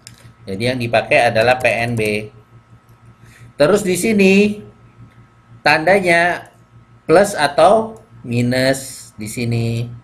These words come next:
Problemnya di sana menghitung personal income. Ini tandanya minus, minus, minus,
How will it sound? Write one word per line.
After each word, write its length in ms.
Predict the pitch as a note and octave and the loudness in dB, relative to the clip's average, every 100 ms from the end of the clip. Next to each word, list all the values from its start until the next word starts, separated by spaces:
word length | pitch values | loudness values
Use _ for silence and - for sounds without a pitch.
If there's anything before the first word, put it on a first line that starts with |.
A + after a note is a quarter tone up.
| _ _ - _ - - - - _ - _ - _ - - - - _ - - - - - - _ | _ _ -20 _ -20 -20 -20 -20 _ -20 _ -20 _ -20 -20 -20 -20 _ -20 -20 -20 -20 -20 -20 _
Problemnya 540 | A#2+ A2+ A#2 A#2+ C#3 | -2 0 2 0 0
di 80 | C3+ | -2
sana 560 | A#2+ A#2 A2 G#2+ G#2+ A2+ | -4 -4 -4 -6 -6 -8
menghitung 480 | A2+ G#2+ G#2+ - G#2 | -10 -10 -12 -12 -10
personal 460 | A2 - G#2+ G#2+ G#2 | -10 -10 -8 -6 -8
income. 560 | G#2 G2 G#2 G2 F#2+ G2 - - _ _ _ _ _ _ _ - - - - _ - - - | -10 -14 -14 -14 -14 -14 -16 -18 _ _ _ _ _ _ _ -20 -20 -20 -20 _ -20 -20 -12
Ini 160 | A#2 | -4
tandanya 480 | B2 A#2 A2+ A#2 C3 | 0 0 0 -2 -4
minus, 1040 | B2 A2+ A2+ A#2 A#2+ B2+ C3+ D#3 D#3+ - - _ _ _ - | -4 -4 -2 -2 0 2 2 0 -2 -12 -20 _ _ _ -18
minus, 1200 | A2 G#2+ G#2+ A2 A2 A#2 A#2 B2 B2+ C#3 D3 - - _ _ - | -8 -6 -4 -4 -2 -2 0 0 0 -2 -4 -10 -20 _ _ -20
minus, 1200 | A2+ G#2+ A2 A2 A2 A2+ A#2 B2 C3 C#3+ - - | -12 -8 -6 -2 -2 0 0 0 -2 -4 -10 -20